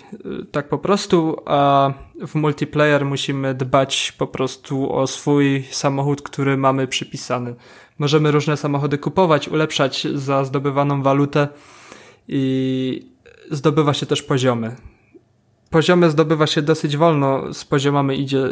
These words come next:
idzie też odblokowywanie nowych części do samochodów, ulepszania klatki, silników, opon, wytrzymałości, zderzaki, farby, lakierowania różne,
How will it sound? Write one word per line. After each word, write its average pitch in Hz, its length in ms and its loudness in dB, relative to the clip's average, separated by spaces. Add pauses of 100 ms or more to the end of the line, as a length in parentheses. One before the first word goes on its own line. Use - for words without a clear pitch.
(100)
idzie 143 240 -2
też 143 180 0
odblokowywanie 143 640 2
nowych 139 280 -2
części 143 440 -2
do 131 100 -2
samochodów, 135 580 -4
ulepszania 135 680 0
klatki, 131 680 -2 (380)
silników, 139 640 0
opon, 135 400 2
wytrzymałości, 131 1080 0 (320)
zderzaki, 139 800 0 (500)
farby, 143 720 2
lakierowania 147 640 0
różne, 147 400 0